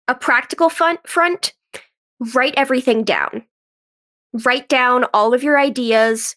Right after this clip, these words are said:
and have, like, physical outlines for what you want, for what story you want to tell. Because if you keep it all in your head, it's impossible to keep things from getting too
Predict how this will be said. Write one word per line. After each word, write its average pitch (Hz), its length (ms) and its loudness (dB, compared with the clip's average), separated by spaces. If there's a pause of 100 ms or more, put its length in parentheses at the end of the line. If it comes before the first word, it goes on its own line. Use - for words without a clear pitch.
(100)
and 214 320 -2 (220)
have, 226 340 -2
like, 202 180 0
physical 285 720 0
outlines - 800 -2 (580)
for 277 160 2
what 240 280 0
you 240 140 -4
want, 208 520 0 (460)
for 254 120 2
what 247 240 0
story 233 380 2
you 214 140 -6
want 202 240 0
to - 80 -6
tell. - 360 -6 (440)
Because 233 580 -2
if 254 160 0
you 254 80 0
keep 302 240 0
it 277 60 4
all 269 220 4
in 262 100 2
your 254 120 2
head, 220 420 -2 (520)
it's 247 260 2
impossible 226 1000 0
to - 220 0 (240)
keep 226 240 -4
things 226 200 -2
from 233 120 -4
getting 196 240 0
too 202 380 0